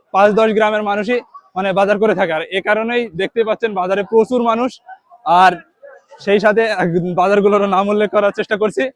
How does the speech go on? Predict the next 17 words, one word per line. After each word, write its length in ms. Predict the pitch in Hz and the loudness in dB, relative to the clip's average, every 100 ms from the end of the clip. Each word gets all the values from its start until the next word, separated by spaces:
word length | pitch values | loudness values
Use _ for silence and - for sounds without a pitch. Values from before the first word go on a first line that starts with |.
| _ _ _ 143 | _ _ _ -2
যেমন 220 | 170 190 | 0 0
প্রন্তপুর, 500 | 185 214 214 220 233 240 - _ 147 | 0 0 2 2 2 2 -2 _ -4
গৌরীনগর, 580 | 165 196 208 208 220 240 233 _ _ | 0 2 2 2 2 2 -2 _ _
রামনগর, 520 | 165 170 196 196 214 226 | -4 -2 -2 0 2 0
গোপালনগর, 680 | 185 160 185 202 202 202 220 - | -2 -4 0 0 0 0 0 -2
শিবপুর, 480 | - 233 180 226 269 403 - - - - | -2 0 2 4 4 2 -6 -20 -20 -4
সেই 140 | 208 | -2
সাথে 280 | 208 226 226 240 254 247 - - - | 2 2 4 4 4 0 -6 -20 0
বল্লভপুর, 580 | 190 214 240 202 254 269 247 - _ _ | 4 6 6 4 4 4 2 -10 _ _
ভবানীপুর 580 | 156 196 220 233 226 262 254 196 | 0 4 4 2 4 2 2 -2
এবং 160 | 214 226 | -2 2
আশেপাশের 440 | 226 254 247 262 | 2 2 0 0
আরো 240 | 214 226 247 | 2 4 4
অনেক 200 | 240 214 | 4 2
গ্রাম, 220 | 196 202 214 | 0 0 -2
যেগুলোর 280 | 214 208 202 | -2 -2 0
নাম 200 | 202 | 0